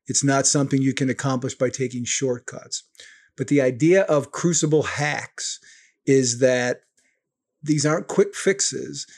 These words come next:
Think of them as ideas and inspiration to help you move from "this happened to me" to "this happened for me." And I'm gonna stop just for a second and point out my cool t-shirt that I had made. "This did not happen to me,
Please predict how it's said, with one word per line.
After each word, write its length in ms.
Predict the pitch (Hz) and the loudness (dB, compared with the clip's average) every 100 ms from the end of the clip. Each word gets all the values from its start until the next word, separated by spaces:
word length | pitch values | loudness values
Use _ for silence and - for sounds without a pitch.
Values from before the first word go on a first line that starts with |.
| _ _ _ | _ _ _
Think 240 | - 160 180 | -4 0 2
of 120 | 165 | 2
them 160 | 180 | 2
as 100 | 151 | 4
ideas 520 | 143 135 123 143 170 170 | 4 2 4 4 4 2
and 120 | 156 | 0
inspiration 640 | 151 151 139 131 131 135 | -2 2 4 4 2 0
to 100 | 127 | -2
help 240 | 123 131 135 | 0 0 0
you 120 | 127 | -2
move 360 | 131 143 160 | 2 4 2
from 300 | 147 135 123 | 0 -2 0
"this 220 | 123 135 - | 2 0 0
happened 440 | 131 123 120 117 | -4 -4 -8 -8
to 260 | - 175 175 | -4 -2 0
me" 320 | 175 180 156 - - | -2 -4 -12 -18 -4
to 140 | 143 | 0
"this 240 | 131 143 143 | 2 2 2
happened 460 | 131 127 127 123 - | 0 0 -4 -6 -12
for 340 | - - 127 117 | -18 -10 -8 -8
me." 260 | 113 131 _ - _ _ - | -12 -18 _ -20 _ _ -10
And 60 | |
I'm 80 | 123 | -4
gonna 100 | 143 | 0
stop 520 | 143 - 156 147 143 | 0 2 2 2 0
just 120 | 139 - | -4 0
for 140 | 143 | 0
a 40 | |
second 380 | 143 160 147 139 | 2 4 2 2
and 100 | 127 | -2
point 220 | - 135 | -2 -2
out 140 | 135 139 | 0 -2
my 100 | 127 | -4
cool 300 | - 151 143 | -2 -4 -2
t-shirt 540 | - 151 143 127 117 | 0 0 0 -2 -2
that 100 | 123 | 0
I 120 | 120 117 | 0 0
had 240 | 120 117 | -4 -6
made. 320 | 120 113 117 113 - - | -8 -10 -14 -16 -20 -6
"This 240 | 147 156 | 0 0
did 220 | - 156 147 | 2 2 2
not 260 | 151 156 | 2 2
happen 560 | 139 151 147 151 135 127 | 0 0 0 0 0 -2
to 280 | - 185 196 | -4 0 2
me, 280 | 156 131 | 2 2